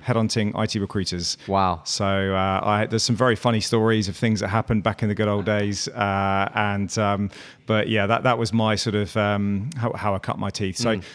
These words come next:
Speaker 1: finding clients, uh, wasn't really a
Speaker 2: Yeah,
Speaker 1: problem
Speaker 2: that
Speaker 1: if you had
Speaker 2: doesn't tend to be the challenge
Speaker 1: No,
Speaker 2: in that
Speaker 1: y-,
Speaker 2: game,
Speaker 1: you
Speaker 2: right?
Speaker 1: gotta find great recruiters, right? And, um,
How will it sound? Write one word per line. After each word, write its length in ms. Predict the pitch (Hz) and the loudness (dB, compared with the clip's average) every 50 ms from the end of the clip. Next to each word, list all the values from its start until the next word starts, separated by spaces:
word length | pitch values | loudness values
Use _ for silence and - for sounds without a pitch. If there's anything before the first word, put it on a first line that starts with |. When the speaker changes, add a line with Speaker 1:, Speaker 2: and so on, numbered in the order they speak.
| - _ _ _ _ _ - | -20 _ _ _ _ _ -2
Speaker 1:
finding 340 | - 135 123 113 107 101 | 2 2 2 2 2 0
clients, 640 | - - 127 123 127 123 123 123 120 - - - - - | -2 -2 0 0 2 2 0 0 0 0 0 0 -2 -2
uh, 180 | 98 104 104 104 | -2 -2 0 0
wasn't 460 | 101 101 101 101 95 95 98 98 - - | -2 -2 -4 -4 -4 -4 -6 -8 -8 -6
really 260 | 101 107 101 98 92 | -6 -4 -4 -4 -4
a 60 | 87 - _ _ _ - | -6 -8 _ _ _ -4
Speaker 2:
Yeah, 120 | 107 104 | -2 0
Speaker 1:
problem 240 | 147 - 139 135 131 | 0 2 2 2 2
Speaker 2:
that 60 | 127 | 2
Speaker 1:
if 100 | 117 - | 0 0
you 80 | 120 104 | 0 0
had 60 | 113 | 2
Speaker 2:
doesn't 280 | 135 135 117 117 120 113 | 2 2 2 0 -4 -4
tend 220 | - 123 110 104 | -4 -4 -4 -4
to 80 | - 95 | -4 -4
be 80 | 104 | -4
the 100 | 98 98 | -4 -2
challenge 340 | - - 110 107 98 123 127 | -2 -2 -2 -2 0 -2 -2
Speaker 1:
No, 100 | 120 104 - - | -2 -4 -4 -8
Speaker 2:
in 100 | - 92 | -8 -8
that 100 | 92 90 | -6 -4
Speaker 1:
y-, 60 | 101 98 | -4 -2
Speaker 2:
game, 100 | - 120 | -2 0
Speaker 1:
you 140 | 117 117 120 | 2 4 4
Speaker 2:
right? 80 | 120 113 | 4 4
Speaker 1:
gotta 120 | 131 117 | 2 0
find 300 | - - 117 110 104 92 | 0 0 0 0 0 0
great 240 | - 107 101 98 - | 0 0 -2 -2 -4
recruiters, 480 | 101 - - 110 101 98 - 95 85 95 | -6 -6 -4 -2 -2 -2 -4 -4 -2 0
right? 200 | 104 107 107 - | 0 0 0 0
And, 260 | 98 98 101 95 - | 0 -2 -2 0 0
um, 220 | 107 104 101 101 | 0 2 0 0